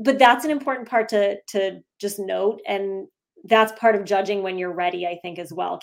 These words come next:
Can you really commit to this as well and commit to the homework you might have, if you, for lack of a better word, the teacher in me, the homework you might have.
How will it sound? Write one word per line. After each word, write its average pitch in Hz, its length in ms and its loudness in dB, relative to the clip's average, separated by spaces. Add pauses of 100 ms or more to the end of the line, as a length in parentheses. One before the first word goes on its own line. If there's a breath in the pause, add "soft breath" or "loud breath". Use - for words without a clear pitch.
Can 214 200 0
you 208 100 2
really 190 220 -2
commit 190 460 -6
to 185 120 -10
this 180 260 -10
as 165 160 -12
well 175 200 -2
and 180 120 -6
commit 185 280 -8
to 202 100 -10
the 175 360 -4
homework 220 520 2
you 196 80 -4
might 185 240 -8
have, 170 400 0
if - 180 -12
you, 175 240 -10
for 190 120 -4
lack 180 240 -4
of 170 80 -12
a - 40 -12
better 170 200 -4
word, 165 260 -10
the 180 80 -8
teacher 175 320 -14
in 160 80 -12
me, 160 180 -14
the 180 80 -14
homework 170 380 -10
you 170 80 -12
might 160 160 -10
have. 165 180 -8